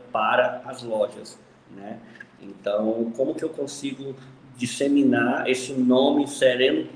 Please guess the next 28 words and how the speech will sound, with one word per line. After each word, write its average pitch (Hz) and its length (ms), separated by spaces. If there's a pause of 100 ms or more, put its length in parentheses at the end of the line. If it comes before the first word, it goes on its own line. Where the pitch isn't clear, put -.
(100)
Cacau 123 720 (300)
o 120 60
quanto 165 360
mais 151 240
longe 131 340
possível 131 600
pra 135 360
atingir 143 840
outra-, - 720 (280)
outras 156 220
pessoas, 120 580
né? 117 260 (460)
E 139 80
aí, 147 140
sabendo 151 560
da 127 140
dificuldade 113 720
que - 80
o 113 40
mercado, 113 640
ele, 110 400 (260)
ele 110 160
ainda 113 320
enfrenta, - 1400 (340)
pelas 110 220
pessoas 123 420
não 143 300
conhecerem 131 1040